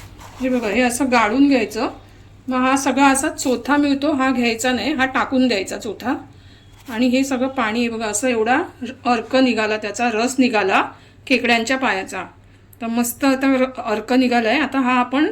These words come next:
साम-, अ, कालवणात घालणार आहोत. आता मी तेल घालते. आता हा मी लसूण घेतलाय ठेचून, तो घालते. त्याच्यानंतर हा कांदा घालते.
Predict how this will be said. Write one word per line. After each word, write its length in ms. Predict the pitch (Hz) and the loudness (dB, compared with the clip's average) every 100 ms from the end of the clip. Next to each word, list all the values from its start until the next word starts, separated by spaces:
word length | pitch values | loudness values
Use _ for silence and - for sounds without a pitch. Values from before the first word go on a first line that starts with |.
| - | -2
साम-, 240 | 269 226 262 | -6 -4 -6
अ, 200 | 226 226 | -6 -4
कालवणात 460 | 240 220 226 240 | -2 0 0 0
घालणार 440 | 277 240 226 220 208 | 0 0 -2 -2 -4
आहोत. 180 | 180 - - - - - - _ _ 202 | -6 -10 -20 -20 -20 -20 -20 _ _ -6
आता 180 | 196 | 2
मी 100 | 254 | 4
तेल 360 | 269 269 254 285 | 4 4 6 6
घालते. 640 | 262 214 202 226 - - - - - - - - - - - - - - - - - - - - - - - - - - 190 - - - - - - - - - - | 2 0 0 -2 -4 -12 -20 -20 -20 -20 -20 -20 -20 -20 -20 -20 -20 -20 -20 -20 -20 -20 -20 -20 -20 -18 -18 -18 -18 -16 -16 -16 -16 -16 -18 -20 -18 -16 -16 -10 -4
आता 220 | 208 254 | 2 2
हा 140 | 269 | 4
मी 200 | 269 285 | 4 6
लसूण 360 | 254 196 277 294 | 4 4 6 6
घेतलाय 440 | 269 247 208 240 403 - | 6 2 0 0 -2 -2
ठेचून, 340 | 226 185 233 403 - - - | -2 0 -2 -2 -4 -8 0
तो 120 | 247 | 4
घालते. 480 | 269 247 202 196 240 - - - - - - - | 4 4 2 -2 -2 -4 -10 -14 -12 -6 -6 -4
त्याच्यानंतर 480 | 233 - 247 247 254 | -6 -2 -2 0 -2
हा 140 | 262 | 0
कांदा 440 | 254 254 233 220 254 | 0 0 -2 2 2
घालते. 360 | 262 202 196 | 4 2 2